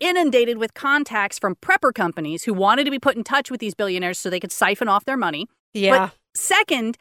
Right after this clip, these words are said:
Speaker 1: he got an email from a guy named J C Cole, who is a diplomat who was stationed in Latvia during the fall of the Soviet Union.
Speaker 2: <gasps>
Speaker 1: So on the one hand, this guy is rich and he's a prepper, but he's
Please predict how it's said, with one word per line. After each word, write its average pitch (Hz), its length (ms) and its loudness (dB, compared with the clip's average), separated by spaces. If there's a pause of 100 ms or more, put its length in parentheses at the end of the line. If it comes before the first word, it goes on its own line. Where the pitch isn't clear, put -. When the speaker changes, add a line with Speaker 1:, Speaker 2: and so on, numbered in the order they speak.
Speaker 1:
he 285 140 2
got 302 260 4
an 359 160 -6
email 220 400 -2
from 202 220 -4
a 185 80 -2
guy 220 280 0
named 208 420 -6
J 240 240 0
C 254 340 -6
Cole, - 480 -4 (220)
who 247 320 0
is 226 160 0
a 175 180 -4
diplomat 285 600 0
who 220 100 -4
was 180 160 -4
stationed 320 640 -2
in 208 180 -4
Latvia 175 800 0
during 269 320 2
the 330 80 0
fall 196 360 0
of 190 120 -6
the 226 80 -2
Soviet 185 480 0
Union. 233 460 0 (420)
Speaker 2:
<gasps> 269 180 -14
Speaker 1:
So 302 200 4
on 320 80 8
the 339 80 6
one 415 180 4
hand, 320 340 2 (200)
this 330 140 2
guy 302 180 4
is 285 240 0
rich 196 340 -2
and 202 100 -4
he's 226 140 -4
a 262 60 -2
prepper, 180 340 -2 (300)
but 262 100 6
he's 294 200 6